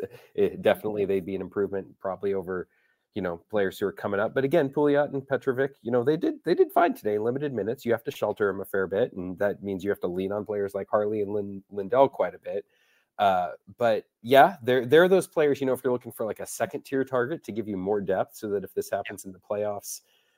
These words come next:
Speaker 1: you have more options. I could see Nil doing it. Again, you have to make the cap work. And,
Speaker 2: Yeah.
Speaker 1: you know, the Stars are thin on draft picks this, this year especially.
Speaker 2: Yeah.
Speaker 1: So they're, I think that only happens if it's kind of like a Gurianov for Dadonov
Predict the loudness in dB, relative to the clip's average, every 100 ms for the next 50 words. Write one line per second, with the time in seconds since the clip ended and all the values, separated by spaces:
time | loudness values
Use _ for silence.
0 | -8 -2 0 0 0 0 0 0 -8 -8
1 | -6 -6 -6 -8 -4 -2 0 0 0 -2
2 | -2 -6 -2 0 0 -2 -12 _ -6 -6
3 | -6 -12 -8 -2 -2 -2 -8 -8 _ _
4 | _ _ _ -4 -2 -2 -2 -2 -4 -10
5 | -4 -4 -4 0 0 0 -4 -4 -2 -2
6 | -4 -2 -2 0 -4 -4 -8 -8 -8 -4
7 | -4 -2 -6 -4 -6 -6 -4 -2 0 -2
8 | -6 -10 _ _ _ 0 2 2 -2 -6
9 | _ -14 -12 -2 0 0 0 0 6 8
10 | 8 2 0 2 2 0 -4 -6 -6 -8
11 | -6 -4 -4 -4 -4 -4 -4 0 0 0
12 | -4 -8 -8 -8 -8 -6 -6 -6 -8 -10